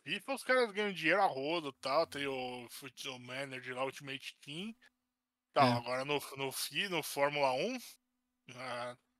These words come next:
Speaker 1: sei não, viu?
Speaker 2: Ah, mas
Speaker 1: Sei
Speaker 2: seria
Speaker 1: não até quanto vai durar.
Speaker 2: É que o f-, o problema é que na, o fifa, você consegue fazer um jogo de futebol sem a licença da fifa, né? O do
Speaker 1: Sim.
Speaker 2: Fórmula um, você não consegue fazer um jogo de Fórmula um <laughs> sem a licença da Fórmula um.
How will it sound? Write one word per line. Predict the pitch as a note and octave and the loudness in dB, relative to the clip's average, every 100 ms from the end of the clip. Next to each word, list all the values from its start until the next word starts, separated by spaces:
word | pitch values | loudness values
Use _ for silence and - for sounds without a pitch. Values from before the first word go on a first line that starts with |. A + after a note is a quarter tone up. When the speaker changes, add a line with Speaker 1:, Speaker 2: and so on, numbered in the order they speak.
| _ _ _ _ _ - | _ _ _ _ _ -14
Speaker 1:
sei | - G3+ | -8 -6
não, | D#4+ F3+ F3 | 2 4 4
viu? | E3 F#3 - - | 2 0 -4 0
Speaker 2:
Ah, | C#3+ C#3 | 6 8
mas | B2+ B2 | 8 6
Speaker 1:
Sei | |
Speaker 2:
seria | C3 B2+ | 6 4
Speaker 1:
não | C3+ | 4
até | - | -2
quanto | - D#3+ D#3+ | -2 -2 2
vai | D3+ | 2
durar. | D#3 C#3+ C3 - - | 4 4 2 -2 4
Speaker 2:
É | E3 | 4
que | - | 8
o | E3 | 4
f-, | - - - | 4 -6 -2
o | |
problema | D#3+ D3 C#3+ D#3 | 4 6 6 6
é | E3+ | 4
que | F3 | 6
na, | E3 D3+ - | 4 4 4
o | D3 C#3+ C#3 C3+ C3+ A#2+ | 8 10 10 8 8 6
fifa, | - - E3 - C3+ | 2 2 2 4 2
você | D3 | 2
consegue | D#3 - - | 4 4 6
fazer | F3 D#3+ | 8 8
um | D3+ | 6
jogo | C3 D3 C3+ C#3 | 8 8 10 8
de | C3 | 6
futebol | - - C3+ C3+ C#3+ | 2 0 6 8 8
sem | - E3 | 6 4
a | D#3+ | 4
licença | E3+ D#3 - D3+ D#3+ | 2 0 0 0 2
da | D3+ | 0
fifa, | C#3+ C#3 B2 - A#2+ | 0 0 -2 0 2
né? | A#2+ - - _ _ _ _ | 0 -2 -14 _ _ _ _
O | C#3+ | 6
do | D3 | 8
Speaker 1:
Sim. | D3 | 10
Speaker 2:
Fórmula | D#3 D3+ D3+ | 12 12 12
um, | |
você | D#3 F#3+ | 12 8
não | |
consegue | G#3+ G#3+ G#3 | 8 8 10
fazer | E3+ C#3+ | 10 10
um | C3 | 10
jogo | C#3 C3 | 10 8
de | |
Fórmula | B2 D3+ C#3+ C#3 | 8 8 10 10
um | C#3+ | 10
<laughs> | |
sem | - F#3 | 12 12
a | |
licença | E3 - D#3 E3 | 12 12 12 10
da | |
Fórmula | - E3+ D#3+ E3 | 12 12 12 12
um. | D3+ D3+ G3+ | 12 8 2